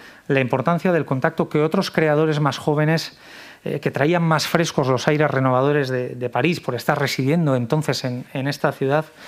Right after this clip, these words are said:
a comienzos o en esos años de, de, de entre décadas, eh, como son Ignacio Zuloaga y Manuel, y Manuel Losada, ¿no? Tengamos en cuenta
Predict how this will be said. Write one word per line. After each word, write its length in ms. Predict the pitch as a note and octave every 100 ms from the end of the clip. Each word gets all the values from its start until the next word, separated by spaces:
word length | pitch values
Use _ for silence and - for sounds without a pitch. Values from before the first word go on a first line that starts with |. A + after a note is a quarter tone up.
| - -
a 80 |
comienzos 460 | A#2+ C#3 D#3 D3+ C3+
o 180 | C3 B2+
en 60 |
esos 240 | C#3 D3 D3+
años 240 | C#3 B2
de, 180 | B2 C3
de, 300 | C3 B2+ B2+
de 240 | C3+ B2+
entre 260 | B2+ B2+ C3+
décadas, 460 | D#3+ D#3+ C#3 D3+ - - - - - - - -
eh, 180 | C#3+ -
como 200 | C3+ B2+
son 340 | - F3 F#3+ - - - _ _ _ _ _ -
Ignacio 360 | B2+ C3 C3
Zuloaga 580 | C#3+ D3+ C3+ C#3 D3+ F#3+ - _
y 100 | D#3
Manuel, 580 | B2+ B2 C3+ A#2+ G#2+ G2+ - _
y 120 | -
Manuel 420 | B2 A#2 B2 A2+ G#2
Losada, 520 | G#2 - A2 G2+ - _ -
¿no? 180 | C3+
Tengamos 340 | - B2+ B2 -
en 60 | B2
cuenta 360 | C3+ C3+ D3+